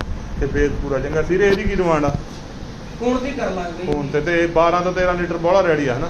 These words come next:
Speaker 2: ਹਾਂ ਵੀਰੇ, ਤਿਆਰ।
Speaker 1: ਓਕੇ ਵੀਰੇ, ਬਾਰਾਂ ਤੇਰਾਂ ਲੀਟਰ ਬਾਈ ਕਹਿੰਦਾ ਬੋਲਾ ਰੈਡੀ ਆ। ਬਾਕੀ ਦੀ ਗੱਲ ਅੱਗੇ ਵੀ ਆਪਾਂ ਵੀਡੀਓ ਕਰਦੇ ਰਹਿੰਦੇ, ਕਾਫੀ ਵੀਡੀਓ ਆਪਣੇ ਚ-, ਆ ਦੇਖੋ ਜੀ। ਤੇ ਬਾਕੀ ਦਾ ਗੱਲ ਤੁਹਾਨੂੰ ਤਿੰਨ ਵੈੜਾਂ ਸੀ, ਤਿੰਨੇ ਦਿਖਾਤੀਆਂ, ਪੂਰੀਆਂ ਚੰਗੀਆਂ। ਤੇ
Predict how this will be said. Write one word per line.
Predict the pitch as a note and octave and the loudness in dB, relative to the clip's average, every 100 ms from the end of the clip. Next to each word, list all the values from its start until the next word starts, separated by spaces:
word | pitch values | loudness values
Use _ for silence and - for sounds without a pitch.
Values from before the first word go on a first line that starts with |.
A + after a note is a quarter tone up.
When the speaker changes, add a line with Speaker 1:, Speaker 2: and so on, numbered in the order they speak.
| D#3 | -4
Speaker 2:
ਹਾਂ | F#3 F#3+ E3 | -2 -2 -2
ਵੀਰੇ, | E3+ F#3+ F#3 | -4 -6 -6
ਤਿਆਰ। | E3+ D#3 C#3 - - | -8 -8 -10 -12 -6
Speaker 1:
ਓਕੇ | C#3+ C#3+ C#3+ | -6 -2 -2
ਵੀਰੇ, | D3 D#3+ D3 | 0 0 2
ਬਾਰਾਂ | D3 D3+ | 2 2
ਤੇਰਾਂ | D3+ D3+ D3 | 0 -2 -2
ਲੀਟਰ | D3 D3 | -4 -2
ਬਾਈ | D3 D3 | 0 0
ਕਹਿੰਦਾ | D3+ D#3 D3+ | 2 0 4
ਬੋਲਾ | C3 D#3 | 4 4
ਰੈਡੀ | D#3 D3+ | 2 0
ਆ। | D3 D3 - - - C3+ | -2 -4 -8 -12 -12 2
ਬਾਕੀ | D3+ D3+ E3+ | 2 2 2
ਦੀ | E3+ | 4
ਗੱਲ | F3 F3 F3 F3 F3 - - - - F#3 | 4 6 6 6 4 2 -8 -8 -6 -2
ਅੱਗੇ | D3+ E3+ | 2 4
ਵੀ | F#3 | 6
ਆਪਾਂ | F#3+ F3+ | 6 4
ਵੀਡੀਓ | E3 E3+ F#3 | 4 6 6
ਕਰਦੇ | F3 D#3 D#3 | 6 4 4
ਰਹਿੰਦੇ, | D#3+ F3 E3+ | 2 2 4
ਕਾਫੀ | E3 F3+ | 4 4
ਵੀਡੀਓ | E3+ F3 F3+ | 0 4 6
ਆਪਣੇ | C#3+ D#3 | 4 2
ਚ-, | D3+ D3 - - D3 | 0 -2 -6 -2 2
ਆ | D3+ | 4
ਦੇਖੋ | C3+ A2+ | 2 0
ਜੀ। | G2+ - - - - - - - D3 | -6 -10 -12 -14 -14 -12 -12 -8 -4
ਤੇ | |
ਬਾਕੀ | C#3+ D3+ D#3 | 4 4 4
ਦਾ | E3 | 2
ਗੱਲ | E3 D#3+ | 2 2
ਤੁਹਾਨੂੰ | D#3+ D#3+ | 0 0
ਤਿੰਨ | E3 E3 | 0 0
ਵੈੜਾਂ | D#3 D#3+ F3 | 2 0 0
ਸੀ, | E3+ | -2
ਤਿੰਨੇ | E3 D#3+ D#3+ | -2 -2 0
ਦਿਖਾਤੀਆਂ, | D3+ D3+ C#3+ D3+ D3+ - - | 2 2 2 0 -2 -4 -4
ਪੂਰੀਆਂ | D#3 D3+ D3+ | -2 0 0
ਚੰਗੀਆਂ। | D3+ D3+ D3+ D3 D3 - - - - - | -2 -2 -2 -4 -6 -12 -12 -10 -10 -4
ਤੇ | C3 | -4